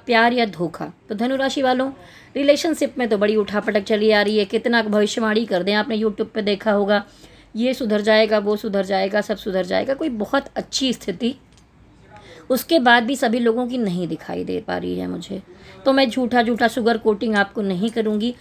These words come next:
जो भी मुझे सच में यहाँ पर दिखाई देगा वही मैं आपको बताने वाली हूँ। और इसके साथ साथ मैं आपके लिए अभी मैंने कुछ नियम बनाए हैं, हमेशा काम नहीं कर पा रही थी, कि लव रीडिंग कंटिन्यूटी में एक या दो दिन में मैं डालती रहूँगी। तो जो लोग लव रीडिंग देखना चाहते हैं, पसंद करते हैं,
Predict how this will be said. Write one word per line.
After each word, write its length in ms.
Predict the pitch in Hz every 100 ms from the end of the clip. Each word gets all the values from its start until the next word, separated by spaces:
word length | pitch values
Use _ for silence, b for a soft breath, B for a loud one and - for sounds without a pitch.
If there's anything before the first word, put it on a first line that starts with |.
| B B
जो 140 | 202 269
भी 120 | 311
मुझे 200 | 285 285
सच 260 | - 285 320
में 100 | 339
यहाँ 200 | 254 226
पर 140 | 214
दिखाई 360 | 190 170 190 180
देगा 300 | 185 180 185 B B B 202
वही 320 | 226 254 302
मैं 160 | 240 202
आपको 260 | 190 - 190
बताने 440 | 190 202 202 220
वाली 280 | 220 214 220
हूँ। 160 | 220 262 - B B B _
और 340 | 262 208 202 196 196 - - B -
इसके 240 | 247 320
साथ 180 | 277 254
साथ 240 | 226 240 240
मैं 180 | 240 247
आपके 320 | - - 233
लिए 280 | 214 226 233 -
अभी 240 | 208 214
मैंने 260 | 214 214 220
कुछ 300 | 208 214 -
नियम 300 | 202 196 202
बनाए 280 | 202 208 208
हैं, 140 | 202 202
हमेशा 260 | 185 208
काम 220 | - 196
नहीं 220 | 196 190 190
कर 160 | 202
पा 180 | - 196
रही 140 | 196
थी, 180 | 202 220 B B -
कि 80 | 302
लव 280 | 277 294 285
रीडिंग 280 | 285 285
कंटिन्यूटी 560 | 269 247 247 240 226 247
में 120 | 240
एक 120 | 226 233
या 80 |
दो 180 | 208 202
दिन 120 | 196 196
में 140 | 208
मैं 100 | 202
डालती 320 | 180 170 226
रहूँगी। 380 | 214 220 220 233 B B -
तो 80 |
जो 160 | 254 311
लोग 160 | 302 254
लव 220 | 240 233
रीडिंग 280 | 240 240 226
देखना 320 | 220 226 226
चाहते 380 | 233 214 208 220
हैं, 180 | 220
पसंद 320 | 214 196 226 220
करते 260 | 214 208 214
हैं, 220 | 214